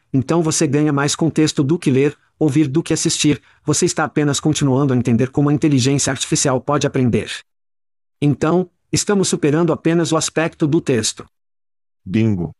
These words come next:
Speaker 2: Estrondo.
Speaker 1: Mais uma vez, conversamos sobre multimodal, então Gemini é o primeiro modelo a superar os humanos sobre o que eles chamam de M M L U, um enorme entendimento da linguagem de várias tarefas. Há tantas siglas fodas nessa merda.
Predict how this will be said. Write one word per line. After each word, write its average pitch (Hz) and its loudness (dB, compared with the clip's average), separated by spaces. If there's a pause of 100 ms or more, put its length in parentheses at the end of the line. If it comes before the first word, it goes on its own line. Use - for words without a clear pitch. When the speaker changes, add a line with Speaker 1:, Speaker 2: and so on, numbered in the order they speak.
(240)
Speaker 2:
Estrondo. 107 -2 (800)
Speaker 1:
Mais 143 0
uma 147 2
vez, 135 -2 (180)
conversamos 180 0
sobre 160 0
multimodal, 135 0 (220)
então 175 2
Gemini 156 2
é 139 2
o 139 -2
primeiro 156 2
modelo 131 2
a 110 0
superar 135 -2
os 123 0
humanos 139 2
sobre 151 0
o 139 0
que - 0
eles 185 2
chamam 160 0
de 147 2
M 147 2
M 143 2
L 143 2
U, 135 0 (220)
um 165 4
enorme 160 2
entendimento 139 0
da 147 0
linguagem 143 2
de 139 2
várias 120 0
tarefas. 135 -2 (200)
Há - -8
tantas 180 0
siglas 170 0
fodas 143 0
nessa 143 0
merda. 110 -2